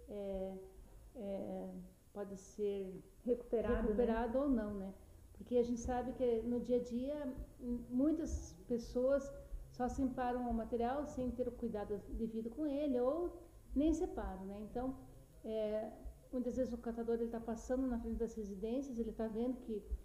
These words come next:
Speaker 1: o lixo está posto pra fora, e ele vai abrir aquele lixo, ele vai ter contato com aquele material que você produziu na tua casa, que de repente não foi material que você separou, não teve cuidado nenhum. O, o catador, ele vai retirar aquele material e vai aproveitar.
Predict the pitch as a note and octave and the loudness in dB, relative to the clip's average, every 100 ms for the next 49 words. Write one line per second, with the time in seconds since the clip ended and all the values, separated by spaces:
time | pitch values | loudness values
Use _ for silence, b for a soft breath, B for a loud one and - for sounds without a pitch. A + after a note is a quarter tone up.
0 | B - G#3+ A3+ - - A3+ - A#3 A3+ | B -4 0 0 0 -4 -2 2 2 2
1 | A3+ A3+ A3+ A#3+ D#4 D#4 B B B - | -4 -4 0 0 0 -4 B B B -4
2 | A#3+ C4+ B3+ B3+ C4 D#4 C4+ G#3+ A#3 A#3 | 0 2 2 2 0 0 0 2 0 0
3 | B3 A#3 B3+ A#3 - G#3+ G#3+ G#3+ A3 A#3 | 0 0 0 -2 -2 -2 -2 -4 -6 -6
4 | A3 A3+ A3+ A3+ A3 G#3+ G#3+ G#3+ G#3+ A3 | -2 -2 -2 -4 -4 -6 -4 -4 -4 -6
5 | G#3+ - A3 G#3 G#3 A3+ G#3+ A#3 A#3 A3+ | -4 -2 -2 -2 -2 -4 -4 -4 -2 -2
6 | B3 A#3 A3+ G#3+ G3 G3+ G3+ G3+ - G#3+ | 0 -2 -4 -6 -2 -2 -2 0 0 0
7 | G#3+ G#3 G3 G3+ G3+ A3+ A#3 - - F#3+ | -2 -8 -6 -6 -8 -10 -12 -12 -14 -10
8 | F#3 F#3+ A3+ A#3 B3 C4+ B3 A#3 A3 G#3+ | -8 -6 0 2 4 4 4 2 0 2
9 | A#3 A3 G#3+ A#3 A#3 C#4+ D4+ B B B | 0 2 2 2 4 2 0 B B B
10 | B - C4+ A#3 A#3 A#3 A#3 - A#3 B3+ | B -8 4 6 6 4 -2 -6 -4 0
11 | B3 B3 B3 C4 B3 B3+ C4 - - - | 4 4 6 4 4 6 4 0 -10 -16
12 | - B3 B3 A#3+ B3+ C4+ C4+ C4 C4 C4 | -8 2 2 2 0 2 2 2 2 0
13 | B3+ A#3+ C4 C4+ C#4 C#4 D4 D#4 A#3+ A3+ | 0 2 0 0 -4 -4 -4 -4 -2 -2